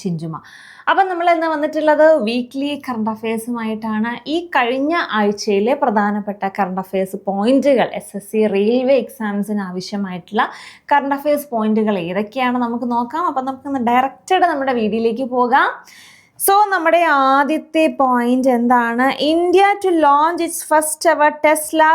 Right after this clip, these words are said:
center. അപ്പൊ ഇന്ത്യ, ഇന്ത്യയിലെ ആദ്യത്തെ ടെസ്ല സെന്റർ, ഏഹ്, ലോഞ്ച് ചെയ്യാനായിട്ട് പോവുകയാണ്. അപ്പൊ എവിടാണ് ഇന്ത്യയുടെ ആദ്യത്തെ ടെസ്ല സെന്റർ വരുന്നത്? എവിടാണ്? ഗുരുഗ്രാം.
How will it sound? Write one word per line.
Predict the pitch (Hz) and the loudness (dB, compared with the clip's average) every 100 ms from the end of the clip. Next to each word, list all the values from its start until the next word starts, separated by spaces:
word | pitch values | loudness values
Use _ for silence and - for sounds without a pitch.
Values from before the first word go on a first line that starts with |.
| 320 | 2
center. | 302 233 220 214 208 160 - - - | -2 -2 0 4 4 2 -6 -16 -2
അപ്പൊ | - 339 277 | 0 0 0
ഇന്ത്യ, | 285 285 359 370 - | 0 2 2 0 -6
ഇന്ത്യയിലെ | 226 226 226 214 208 220 | -4 -2 0 0 -2 -2
ആദ്യത്തെ | 240 277 277 302 320 - 233 | 0 0 0 2 2 2 -4
ടെസ്ല | 220 - 262 269 - - | -4 -2 2 2 0 -10
സെന്റർ, | - 240 254 262 285 - 185 | -4 0 2 4 2 2 0
ഏഹ്, | 196 196 196 | 2 4 4
ലോഞ്ച് | 202 226 254 | 4 2 2
ചെയ്യാനായിട്ട് | 277 254 247 240 247 247 | 2 2 2 0 2 2
പോവുകയാണ്. | 233 240 254 | 4 4 2
അപ്പൊ | 262 233 240 | 0 2 2
എവിടാണ് | 247 311 285 254 254 269 | 4 2 2 -2 -4 -4
ഇന്ത്യയുടെ | 233 220 220 202 | -4 -2 -2 -4
ആദ്യത്തെ | 196 202 208 214 | -6 -8 -8 -8
ടെസ്ല | 214 - 214 - 202 | -8 -2 -2 -2 -4
സെന്റർ | 196 214 233 233 220 | -2 2 2 2 0
വരുന്നത്? | 208 214 214 | 0 2 2
എവിടാണ്? | 208 233 233 370 - - - _ - 170 | 2 0 0 -4 -6 -18 -18 _ -2 -2
ഗുരുഗ്രാം. | 175 - - - | -2 -6 -10 -10